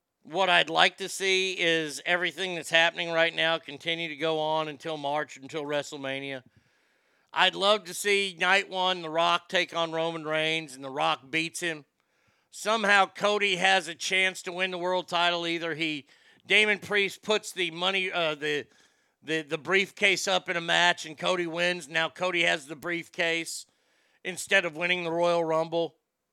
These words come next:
What I,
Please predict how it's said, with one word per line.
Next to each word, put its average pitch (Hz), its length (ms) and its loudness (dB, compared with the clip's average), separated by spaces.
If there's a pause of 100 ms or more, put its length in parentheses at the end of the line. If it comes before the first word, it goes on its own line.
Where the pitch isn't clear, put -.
(3000)
What 175 240 0
I, 170 200 6